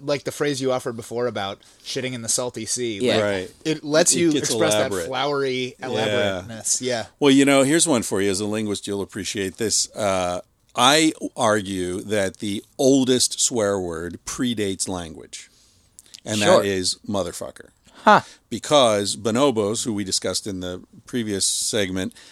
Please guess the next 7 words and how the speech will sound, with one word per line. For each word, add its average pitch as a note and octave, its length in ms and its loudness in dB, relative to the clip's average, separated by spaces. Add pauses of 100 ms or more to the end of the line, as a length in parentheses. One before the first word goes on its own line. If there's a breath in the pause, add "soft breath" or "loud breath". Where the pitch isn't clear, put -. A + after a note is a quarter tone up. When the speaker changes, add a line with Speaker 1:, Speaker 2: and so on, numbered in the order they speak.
(220 soft breath)
Speaker 3:
uh, G2 800 2 (840)
have B2 200 2
sex C3+ 380 4
in, A2+ 200 -2 (160)
in B2+ 120 0
pretty G3 360 0
much D3 280 2